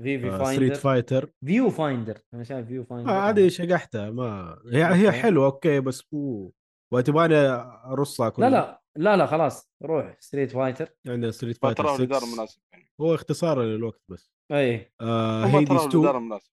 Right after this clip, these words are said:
Speaker 2: هيديز تو شكله
Speaker 1: هيديز،
Speaker 2: جميل
Speaker 1: هيديز
Speaker 2: صراحة.
Speaker 1: تو، أنا متحمس.
Speaker 2: بس استغربت إنهم سووا هيديز تو. ما راحوا
Speaker 1: أيوه.
Speaker 2: لعبة جديدة يعني.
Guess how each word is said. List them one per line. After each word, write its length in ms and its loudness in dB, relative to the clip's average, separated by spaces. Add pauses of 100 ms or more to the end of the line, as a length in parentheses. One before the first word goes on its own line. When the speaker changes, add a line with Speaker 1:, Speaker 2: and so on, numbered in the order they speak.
Speaker 2:
هيديز 240 -10
تو 40 -16
شكله 100 0
Speaker 1:
هيديز، 420 2
Speaker 2:
جميل 120 -2
Speaker 1:
هيديز 280 2
Speaker 2:
صراحة. 120 -4
Speaker 1:
تو، 600 -4 (160)
أنا 160 -10
متحمس. 680 -12
Speaker 2:
بس 200 0
استغربت 500 2
إنهم 320 0
سووا 400 -2
هيديز 440 -2
تو. 160 -14 (460)
ما 100 -6
راحوا 220 -4
Speaker 1:
أيوه. 200 0
Speaker 2:
لعبة 140 -12
جديدة 380 -12
يعني. 200 -18